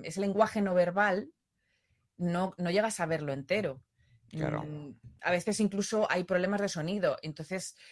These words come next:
Speaker 1: eh, se pierde un poco la onda, ¿no? Porque es como un interruptor, eh, o sea, se interrumpe ahí la comunicación y lo que a lo mejor, eh, el cliente o paciente iba a decirte, pues, mm, ya no se acuerda.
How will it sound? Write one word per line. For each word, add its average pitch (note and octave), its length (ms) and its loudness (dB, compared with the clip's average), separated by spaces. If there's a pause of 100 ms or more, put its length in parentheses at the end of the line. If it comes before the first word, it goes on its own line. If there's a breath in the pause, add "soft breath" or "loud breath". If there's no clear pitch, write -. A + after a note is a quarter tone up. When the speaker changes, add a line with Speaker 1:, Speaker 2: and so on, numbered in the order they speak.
(260 loud breath)
Speaker 1:
eh, D#3 280 0
se F3+ 140 -2
pierde E3+ 260 2
un G3+ 80 2
poco G#3 200 2
la D3+ 160 4
onda, F3 220 0
¿no? F3 100 -4
Porque D#3+ 360 -6 (220)
es - 120 -6
como G3 160 2
un G3+ 80 6
interruptor, F#3+ 580 0 (160)
eh, C3+ 300 -2
o - 60 -10
sea, D3+ 160 -4 (160 soft breath)
se - 160 -4
interrumpe F3 500 2
ahí E3+ 100 2
la D#3+ 140 2
comunicación F3+ 800 -4 (160)
y E3 340 -4
lo D#3+ 140 2
que D#3 140 0
a D3+ 40 2
lo D3+ 60 0
mejor, G3+ 460 -2
eh, F#3 320 -2
el F3+ 120 -2
cliente G3 280 -2
o F#3+ 40 -6
paciente F#3+ 560 -2
iba D#3 140 2
a F3 40 6
decirte, A3 680 -2 (460 soft breath)
pues, E3 440 4
mm, E3+ 280 -4
ya F#3 100 4
no A3 60 0
se G3 80 0
acuerda. G#3 320 0